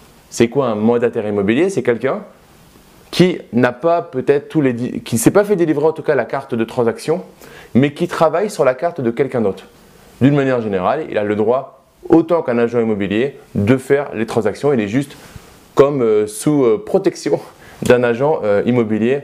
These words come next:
euh, qui a la carte T, la carte de transaction.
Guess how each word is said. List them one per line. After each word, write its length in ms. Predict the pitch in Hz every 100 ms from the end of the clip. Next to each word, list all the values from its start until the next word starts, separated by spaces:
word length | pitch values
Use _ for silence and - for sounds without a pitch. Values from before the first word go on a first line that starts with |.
| - - - -
euh, 120 | 98
qui 180 | - 123
a 120 | 131
la 80 | 104
carte 420 | 135 135 113 -
T, 160 | 92 -
la 100 | -
carte 180 | 113 113
de 60 |
transaction. 460 | 101 - 95 92 90